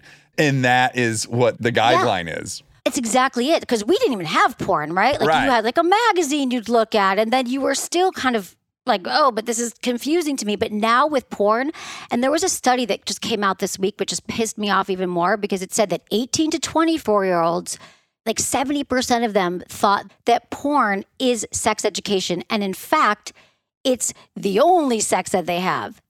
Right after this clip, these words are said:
Speaker 2: That no one is telling them that that's not real.
Speaker 1: Right, right, right. Well, it's as real as a fist fight you see superheroes have in movies as well, because
Speaker 2: Right.
Speaker 1: everything in movies is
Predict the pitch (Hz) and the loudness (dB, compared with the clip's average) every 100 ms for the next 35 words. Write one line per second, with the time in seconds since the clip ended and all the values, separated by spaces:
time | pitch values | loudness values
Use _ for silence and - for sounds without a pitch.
0 | - 247 233 285 381 330 269 - 269 330 | -6 -2 2 4 4 2 -2 -2 0 0
1 | 277 202 202 202 - 466 494 - 466 453 | 2 0 0 -2 -2 -2 -2 -4 -2 -2
2 | 523 403 494 311 208 - 123 127 120 127 | 0 2 2 2 2 0 2 4 4 4
3 | 127 117 85 - 233 220 202 202 196 - | 4 2 0 0 4 6 4 2 -2 0
4 | 202 175 156 185 202 196 170 175 143 147 | 0 0 -2 0 2 2 4 2 2 0
5 | 147 135 - 214 - 139 135 127 131 123 | 0 0 2 2 0 2 2 2 -2 -2
6 | 135 127 - 160 147 127 127 - 120 123 | -4 -2 -2 -4 0 -2 -2 -8 -4 0
7 | 113 110 120 107 113 113 110 101 104 104 | 0 2 2 2 0 0 -2 -2 -2 -2
8 | 120 120 220 123 - 123 120 143 135 98 | 0 2 2 2 -2 -4 0 0 2 2
9 | 151 151 123 139 127 120 110 98 95 101 | 0 -2 0 0 0 0 -2 -2 -2 -4
10 | 113 117 110 110 - | -4 -4 -2 -2 -4